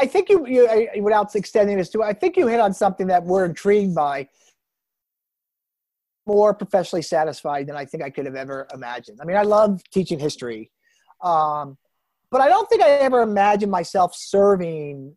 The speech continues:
the larger educational community through my teaching. And, um, and I,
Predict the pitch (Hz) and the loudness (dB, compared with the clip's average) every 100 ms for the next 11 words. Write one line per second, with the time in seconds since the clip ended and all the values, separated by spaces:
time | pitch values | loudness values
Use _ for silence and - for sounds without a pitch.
0 | - 165 165 170 170 160 160 156 143 160 | -12 -6 2 2 2 0 -2 -2 -6 -8
1 | 135 147 127 147 147 143 135 131 127 127 | -8 -10 -12 -12 -10 -10 -8 -10 -10 -14
2 | 135 _ - 156 151 143 135 127 - 160 | -16 _ -14 -8 -8 -8 -10 -12 -10 -10
3 | 139 117 113 127 131 _ _ _ - 180 | -10 -16 -18 -18 -20 _ _ _ -10 -4
4 | 156 147 143 147 - 226 | -2 -2 -6 -10 -8 0